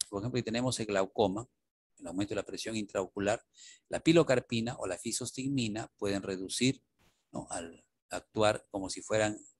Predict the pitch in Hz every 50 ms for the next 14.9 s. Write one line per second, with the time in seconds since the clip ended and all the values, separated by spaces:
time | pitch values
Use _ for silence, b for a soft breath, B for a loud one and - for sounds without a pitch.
0 | _ - - - - - - 113 107 - 131 127 117 107 98 98 101 - _ _
1 | _ _ _ _ _ _ _ - 104 110 110 - 101 104 - - 104 107 117 113
2 | 113 107 98 - - 104 98 - - - - _ _ _ _ - 101 104 - -
3 | _ _ _ _ _ _ _ - - 107 104 104 110 - - - 104 98 - -
4 | 95 98 101 95 92 95 90 87 85 87 87 90 87 - - - - 110 107 98
5 | 107 98 - - 104 98 - - 95 95 98 101 - _ _ _ _ _ _ _
6 | _ _ - - 92 98 101 113 110 - 147 139 123 - - 156 151 - - 98
7 | 85 - - 98 95 90 87 - - 87 85 - - 90 87 87 87 85 - -
8 | 82 - - 82 80 82 - - _ _ _ _ b b b b b b b b
9 | b - 113 117 147 170 175 160 135 120 117 135 139 - 110 101 98 98 98 95
10 | - 95 - 143 139 123 - 139 131 - 120 113 107 104 104 - - 104 98 101
11 | 113 127 - _ _ _ _ _ _ _ - 101 101 - - 104 101 101 101 101
12 | 101 98 95 92 95 95 - - - 170 160 127 95 90 90 90 - - - 101
13 | 98 95 - - 110 - - 104 110 113 107 101 - - - - 120 127 _ -
14 | - 107 98 95 92 - 85 82 85 87 _ - 110 113 120 - -